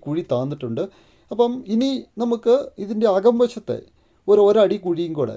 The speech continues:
അതിനധികം ഹൈറ്റൊന്നും വേണ്ട, ഒരു, അതിനകത്ത് ഇടുന്നത് ഒരു കൊട്ട ചാണകപ്പൊടിയാണ്. ആ ചാണകപ്പൊടി ഇറങ്ങി നിൽക്കാനുള്ള ഒരു ഹൈറ്റുള്ള ഒരു ചെറിയ കുഴി കുഴിച്ചാൽ മതി. ഇപ്പം ഏകദേശം, ആ, സൈഡ് വശം എല്ലാം ക്ലിയർ ആയിട്ടുണ്ട്. ഇനി ആ ചെറിയ കുഴിയും കൂടെ കുഴിച്ച് കഴിഞ്ഞ് കഴിഞ്ഞാൽ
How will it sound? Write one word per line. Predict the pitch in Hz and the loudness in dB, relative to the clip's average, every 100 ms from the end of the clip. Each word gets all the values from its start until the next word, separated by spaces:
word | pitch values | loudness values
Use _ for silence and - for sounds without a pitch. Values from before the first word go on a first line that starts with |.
| - - | -12 -4
അതിനധികം | 240 254 233 247 247 220 | -2 -2 -2 -2 -2 0
ഹൈറ്റൊന്നും | 196 202 196 156 | 0 0 -2 -6
വേണ്ട, | 151 196 - 175 | -4 -6 -2 0
ഒരു, | 190 233 233 _ _ _ _ - | 2 0 -6 _ _ _ _ 0
അതിനകത്ത് | 196 202 185 196 202 | 2 2 0 0 -2
ഇടുന്നത് | 196 208 208 208 254 170 | -2 -2 2 0 2 0
ഒരു | 170 208 180 | 0 -2 -4
കൊട്ട | 180 208 - | -2 -2 0
ചാണകപ്പൊടിയാണ്. | 165 180 196 196 190 170 139 160 165 | 0 2 0 2 0 0 -4 -8 -6
ആ | 185 196 | -2 0
ചാണകപ്പൊടി | 185 202 208 - 208 202 165 | 0 2 -2 -4 -2 2 2
ഇറങ്ങി | 190 233 196 | 2 0 0
നിൽക്കാനുള്ള | 170 _ 240 202 147 139 - 165 | -4 _ 2 2 -2 -6 -2 0
ഒരു | 165 | 2
ഹൈറ്റുള്ള | 151 143 135 135 143 | 2 -2 -4 -4 -4
ഒരു | 135 | -4
ചെറിയ | 151 165 196 - | -4 -2 -4 -4
കുഴി | 123 120 | -2 -4
കുഴിച്ചാൽ | 110 110 101 | -6 -10 -12
മതി. | 95 - _ _ _ _ 175 | -14 -18 _ _ _ _ -6
ഇപ്പം | 208 196 196 | -2 2 4
ഏകദേശം, | 220 240 240 233 233 _ _ _ 202 | 4 4 2 0 -4 _ _ _ -6
ആ, | 190 | 2
സൈഡ് | 196 202 214 | 4 6 4
വശം | 202 202 | 2 2
എല്ലാം | 180 190 170 | 2 0 0
ക്ലിയർ | 165 175 156 | 0 2 -2
ആയിട്ടുണ്ട്. | 151 143 151 - | -2 -6 -6 -6
ഇനി | 196 208 | -2 -2
ആ | 202 | 0
ചെറിയ | 214 233 208 | 0 0 -4
കുഴിയും | 196 190 | -4 0
കൂടെ | 196 196 | 0 0
കുഴിച്ച് | 170 170 185 | 0 -2 -4
കഴിഞ്ഞ് | 143 135 | -4 -4
കഴിഞ്ഞാൽ | 123 113 | -6 -8